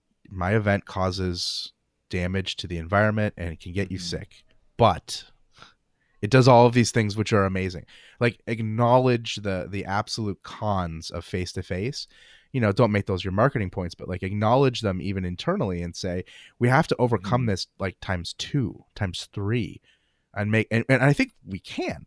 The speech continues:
Speaker 1: Like, I, I have no, no problem thinking that we can, but you have to show all the results, show all the work, uh, and show all the value, uh, in a way that doesn't take for granted. Like, we had a great event last year, and we're gonna have another great event this year. You're like, "No,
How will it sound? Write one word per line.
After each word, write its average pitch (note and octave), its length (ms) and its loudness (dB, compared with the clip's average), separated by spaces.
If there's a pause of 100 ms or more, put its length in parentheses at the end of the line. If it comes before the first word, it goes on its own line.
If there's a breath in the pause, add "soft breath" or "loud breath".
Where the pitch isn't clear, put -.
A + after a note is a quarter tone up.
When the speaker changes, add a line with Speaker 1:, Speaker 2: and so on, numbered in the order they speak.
Speaker 1:
Like, A2+ 140 -4
I, B2 100 2
I A#2+ 40 2
have C3 120 4
no, D3+ 460 6
no D3+ 180 6
problem A#2+ 460 0
thinking G2 300 -8
that D#2 100 -10
we F2 100 -10
can, G2+ 400 -6
but G#2 100 -4
you A2+ 80 0
have A#2+ 100 2
to A2 60 -6
show G2+ 240 -2
all A2+ 280 4
the A2 100 0
results, E2 500 -8 (400 loud breath)
show G2 220 -2
all G#2 220 4
the A#2+ 100 4
work, D#2+ 300 -2 (420 soft breath)
uh, E2+ 320 -6 (100)
and F#2+ 240 -6
show G2+ 200 -2
all F#2 120 0
the F2 100 -6
value, F2+ 580 -2 (100)
uh, F2+ 220 -8
in G#2 100 -2
a G2+ 40 0
way G2 160 2
that F#2 120 -2
doesn't G2+ 200 0
take G2+ 160 -2
for F#2 100 -10
granted. F#2+ 320 -2
Like, F2+ 140 -4
we A#2+ 80 4
had C3 140 8
a D3+ 40 4
great B2+ 200 6
event A2 240 4
last G#2+ 300 2
year, C#3+ 80 4
and A#2 80 2
we're G#2+ 60 2
gonna G#2+ 60 4
have G#2 60 2
another C#3 220 4
great C#3 160 4
event C3 240 2
this A2+ 240 0
year. D2 240 -10
You're F#2+ 140 -6
like, G2+ 140 -6
"No, A#2+ 380 2